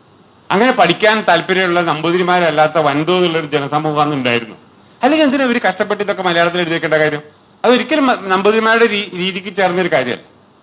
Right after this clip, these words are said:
അപ്പൊ ഈ അച്യുത പിഷാരടി, ഈ പറഞ്ഞ പുസ്തകം, ഇതുപോലെ ഒരുപാട്, ഏ, മലയാളത്തിലെ കൃതികൾ വന്നിട്ടുണ്ട്. അപ്പൊ എനിക്ക് തോന്നുന്നത് വൻതോതിൽ, ഏ, ഗണിതശാസ്ത്ര, ജ്യോതിശാസ്ത്രപരമായ കാര്യങ്ങള്, ഏ, ബ്രാഹ്മണേതരായിട്ടുള്ള ആൾക്കാർ പോലും, അമ്പലവാസികളും നായന്മാരോ അല്ലെങ്കിൽ മറ്റ് ആൾക്കാരും പിന്നോക്ക സമുദായക്കാരടക്കം പഠിക്കുന്ന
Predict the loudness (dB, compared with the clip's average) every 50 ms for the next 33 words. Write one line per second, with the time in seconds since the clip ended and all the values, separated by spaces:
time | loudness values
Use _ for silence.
0 | _ _ _ _ _ _ _ _ -4 0 2 2 2 0 -2 0 0 0 0 0
1 | -2 -2 -2 -2 -2 0 2 2 2 2 0 -2 -4 -6 -6 -8 -14 _ _ _
2 | _ -8 -4 -2 0 0 0 0 -4 -6 -6 -6 -8 -8 -6 -6 -2 0 0 2
3 | 2 2 2 2 4 4 4 4 4 2 0 -2 -8 -8 -6 -4 -2 -2 0 0
4 | 2 4 4 4 4 2 2 0 0 0 0 -2 -2 -2 0 0 0 -2 -2 -6
5 | -10 -14 -18 -20 -18 -14 -8 -4 -4 -4 -4 -6 -8 -6 -4 -2 -2 0 0 0
6 | 0 0 0 2 2 2 2 2 2 2 2 2 2 2 2 2 0 0 -2 -2
7 | -6 -14 -20 -20 -10 -6 -4 -4 -2 0 2 2 2 2 0 0 2 2 2 2
8 | 2 0 -2 0 0 0 0 0 0 0 0 0 0 0 0 -2 0 0 0 0
9 | 0 0 0 2 2 2 2 2 0 0 2 2 2 2 0 -2 -10 -20 -20 _
10 | _ -12 -12 -12 -6 -2 0 2 4 4 4 4 4 4 4 6 6 6 6 6
11 | 6 6 6 6 4 2 0 0 4 6 6 6 6 4 4 4 6 6 4 2
12 | 0 0 -2 -4 -6 -4 0 2 4 6 6 6 4 2 0 0 0 2 2 2
13 | 2 2 2 2 2 4 6 6 6 4 4 0 -4 -6 -10 -8 -6 -6 -4 -2
14 | 0 2 2 2 2 0 0 -2 -2 -4 -8 -10 -12 -8 -4 -4 -4 -4 -4 -6
15 | -6 -6 -4 -4 -4 -2 -2 0 0 0 0 -2 -2 -4 -6 -4 -2 -2 -4 -4
16 | -4 -8 -10 -10 -8 -8 -10